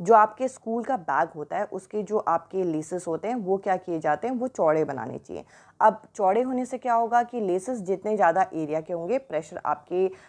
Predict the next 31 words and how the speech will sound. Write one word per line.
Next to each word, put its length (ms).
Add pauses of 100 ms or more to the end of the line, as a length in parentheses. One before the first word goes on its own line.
शोल्डर 380
पे 280 (120)
कम 180
लगेगा। 400
तो 140
इस 240
तरीके 300
से 120
आपको 240
ये 200
रिलेशन 520
जो 100
है 160
पता 240
होना 220
चाहिए। 300 (340)
तो 100
कुछ 260
पर्टिकुलर 540
आपको 400
यहाँ 280
पे 380
एग्जांपल 480
जो 140
है 140
वो 120
दे 140
रखे 200
हैं, 100
जैसे 240
कि 280